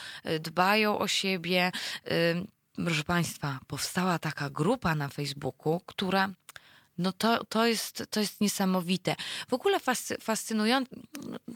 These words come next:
no, państwo wiedzą, jak już trochę się,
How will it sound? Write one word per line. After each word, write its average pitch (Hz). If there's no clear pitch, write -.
no, 233
państwo 226
wiedzą, 202
jak 175
już 170
trochę 185
się, 180